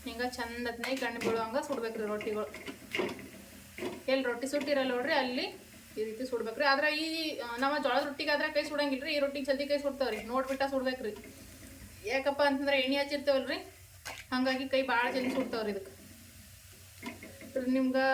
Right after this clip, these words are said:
ರೂಢಿ ಇರ್ಲಾರ್ದವ್ರು ಏನದಲ್ರಿ, ಇದು ಒಂದ್ ಅರ್ಬಿ ತಗೊಂಡ, ಕಾಟನ್ ಅರ್ಬಿ ತಗೊಂಡ ಸುಡ್ಬೇಕ್ರಿ ಒತ್ತಿ ಒತ್ತಿ ರೊಟ್ಟಿನ. ಈಗ ಇದ್ ರೊಟ್ಟಿ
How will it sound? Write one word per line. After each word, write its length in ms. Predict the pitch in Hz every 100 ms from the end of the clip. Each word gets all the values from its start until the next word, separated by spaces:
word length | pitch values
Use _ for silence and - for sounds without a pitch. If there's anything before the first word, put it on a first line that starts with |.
| 254
ರೂಢಿ 160 | 254 269
ಇರ್ಲಾರ್ದವ್ರು 360 | 269 262 262 262
ಏನದಲ್ರಿ, 380 | 254 254 254 320 285
ಇದು 120 | 247 262 220 208 - - 240
ಒಂದ್ 140 | 247 233
ಅರ್ಬಿ 160 | 233 269
ತಗೊಂಡ, 220 | 262 254 262
ಕಾಟನ್ 260 | 247 226 254
ಅರ್ಬಿ 160 | 233 247
ತಗೊಂಡ 220 | 254 240 294 381 - - - -
ಸುಡ್ಬೇಕ್ರಿ 420 | - 269 247 226 208
ಒತ್ತಿ 160 | 214 220 214
ಒತ್ತಿ 200 | 208 208
ರೊಟ್ಟಿನ. 280 | 214 - 208 - - - - - 226
ಈಗ 80 | 226
ಇದ್ 100 | 226
ರೊಟ್ಟಿ 220 | 226 302